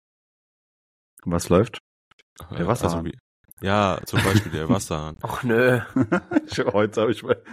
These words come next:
Speaker 1: ich bin heute dieses
Speaker 3: Ich bin ja ein
Speaker 1: Wochenende
Speaker 3: richtiger Rentner
Speaker 1: Rentner.
Speaker 3: geworden, ich schwöre.
Speaker 1: <laughs>
Speaker 3: Nach
Speaker 2: Du
Speaker 3: seiner,
Speaker 2: müsstest
Speaker 3: nach seiner Hochzeit direkt Rentner.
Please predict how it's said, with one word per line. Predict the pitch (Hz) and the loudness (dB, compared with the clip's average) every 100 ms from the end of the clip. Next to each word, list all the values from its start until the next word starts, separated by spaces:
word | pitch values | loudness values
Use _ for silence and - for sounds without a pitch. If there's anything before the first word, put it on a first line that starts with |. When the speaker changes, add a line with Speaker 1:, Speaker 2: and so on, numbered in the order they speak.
| 254 | -10
Speaker 1:
ich | - | -8
bin | 147 135 | -6 0
heute | 143 151 - | 2 2 -4
dieses | 135 | -8
Speaker 3:
Ich | 120 | -2
bin | 226 | 4
ja | 214 | 4
ein | |
Speaker 1:
Wochenende | 214 262 | 4 0
Speaker 3:
richtiger | - 240 | 0 4
Rentner | 208 240 208 262 | 6 4 2 2
Speaker 1:
Rentner. | 196 | 2
Speaker 3:
geworden, | 185 165 160 156 | -2 0 0 0
ich | 156 151 | -2 -2
schwöre. | 240 202 226 156 139 | 0 4 4 4 2
Speaker 1:
<laughs> | 165 214 - - - - - 110 | 0 -2 0 -2 -4 -10 -8 -4
Speaker 3:
Nach | 165 185 | 0 2
Speaker 2:
Du | |
Speaker 3:
seiner, | 202 | 4
Speaker 2:
müsstest | 139 160 143 | 4 4 0
Speaker 3:
nach | |
seiner | - 190 165 165 | -2 -2 0 0
Hochzeit | 180 180 156 160 | 0 2 2 0
direkt | 151 151 | -2 0
Rentner. | 143 156 147 113 | -2 -2 -2 -4